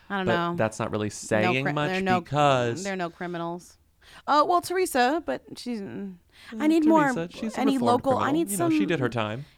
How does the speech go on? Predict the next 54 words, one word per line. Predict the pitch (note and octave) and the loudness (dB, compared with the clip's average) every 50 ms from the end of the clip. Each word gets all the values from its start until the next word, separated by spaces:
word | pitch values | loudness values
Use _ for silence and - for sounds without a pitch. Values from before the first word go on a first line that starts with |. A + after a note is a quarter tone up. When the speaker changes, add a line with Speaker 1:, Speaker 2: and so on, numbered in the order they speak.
| _ | _
Speaker 1:
Yeah, | - E4+ F4 E4+ D#4+ | -2 0 0 2 2
but | E4+ E4 | 2 2
I | E4 | 2
like | E4 E4+ F4+ F#4 - | 2 2 0 2 4
when | F4+ D4+ | 2 2
Dancing | C4+ B3+ - A#3 G#3+ | 2 0 -2 -6 -6
Stars | - A3+ G3 F3+ - | -2 -2 -2 -2 -2
has, | F3+ F#3+ F#3 E3+ | -4 -4 -4 -2
like, | F#3 E3+ | -4 -6
at | E3+ - | -6 -8
least | G3 G#3+ G#3 - - - | -8 -10 -10 -12 -12 -12
one | F3 F3 F3+ F3+ F3+ F3 F3 | -10 -6 -4 -4 -4 -4 -6
kind | D#3+ E3 F3 E3 | -6 -6 -6 -6
of, | D#3+ D#3+ | -6 -6
like, | E3 D3+ D3+ D3+ _ _ G3+ - - - - - - | -6 -8 -8 -8 _ _ -20 -20 -18 -18 -20 -20 -20
criminal, | _ - - G#3 F3 D#3+ B2 E2+ C2 - - G#2 | _ -16 -12 -10 -8 -8 -8 -10 -12 -14 -14 -12
you | - F#3+ F#3 | -10 -8 -6
know? | F#3 F3+ F3+ G3 F#3+ G3 _ _ _ _ _ _ _ _ _ _ _ _ - | -6 -6 -6 -8 -12 -16 _ _ _ _ _ _ _ _ _ _ _ _ -10
Speaker 2:
<laughs> | C#3 - - - - - - - _ _ _ _ _ _ _ _ _ _ _ _ _ _ _ | -10 -10 -10 -18 -20 -20 -20 -20 _ _ _ _ _ _ _ _ _ _ _ _ _ _ _
Like, | - B2+ - - | -8 -8 -4 -4
you | C3+ A#2+ | -4 -4
want | A#2+ A2 - | -4 -4 -6
Sean | - - A2+ G#2+ G#2+ | -4 -4 -2 -4 -4
Spicer | - - - G#2+ F#2 - - - A#2+ A#2 | -6 -2 -2 -2 -2 -2 -6 -6 -4 -4
again? | A#2 A2+ A#2+ A#2+ B2 C3 C3+ - _ _ _ _ _ _ _ _ _ _ _ - - _ _ _ _ | -4 -2 0 -2 -2 -2 -8 -14 _ _ _ _ _ _ _ _ _ _ _ -20 -20 _ _ _ _
Speaker 1:
Yeah, | - G#4 | 2 4
I | G4+ G4+ G4+ | 6 6 6
know. | G4 G4+ G4+ F#4+ F#4 | 6 6 6 8 8
Speaker 2:
You | F#4 | 8
Speaker 1:
I | F4+ | 6
Speaker 2:
want, | F4 F4 | 6 6
Speaker 1:
want, | F#4 F#4 - F4+ | 4 4 4 4
Speaker 2:
like, | F#4 F4+ F4 F4 - - - | 2 2 2 0 -2 -2 -2
Speaker 1:
like, | |
I | - C#4+ | -2 0
want, | C#4+ C#3 B2+ B2+ | 4 4 6 6
Speaker 2:
Ivanka | B2 A#2 C4+ C4 | 6 4 4 4
Speaker 1:
like, | C3 A#2+ - | 2 2 2
Speaker 2:
Trump? | - B2 G#2+ G#2+ A#2 - | 0 0 0 0 0 2
Speaker 1:
I | - C4 C4+ | 4 4 6
want | C#4+ C4+ C4 C4 | 6 4 2 2
somebody | C#4 B3+ A3+ A#3+ A3+ | 0 -2 0 0 0
who | A3 G#3 | 0 2
went | F#3+ G3+ G3 F3 | 2 0 -2 -2
to | - G3 | -4 -6
jail | E3+ - F#3 F3+ F3 F3 E3+ | -4 -2 0 0 0 0 -2
for | - F#3 F3 | -4 -8 -8
something, | - - E3+ D#3+ F3 D#3+ | -6 -6 -8 -6 -6 -6
like, | D3+ D3 D3+ D#3 | -6 -6 -8 -10
funny, | - - E3+ D3 C#3 C3 A#2+ A#2 G#2+ D#2 - | -8 -6 -6 -6 -4 -6 -8 -10 -10 -8 -6
you | F#3 F3+ | -4 -4
know? | E3 D#3 B2 | -4 -4 -2
Like, | G#2 G#3 G3+ G3+ | -4 -4 -4 -2
where, | A#3 C4 C#4 B3 | 0 0 0 -2